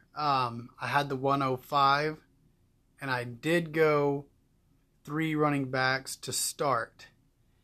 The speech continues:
And while I don't love, I didn't end up loving, uh, my actual picks.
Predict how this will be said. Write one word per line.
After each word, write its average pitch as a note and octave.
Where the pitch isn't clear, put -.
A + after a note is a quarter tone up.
And D3
while D#3+
I D#3+
don't E3
love, D#3+
I D#3
didn't G3
end F#3
up E3+
loving, D3+
uh, A#2+
my C3
actual C3+
picks. -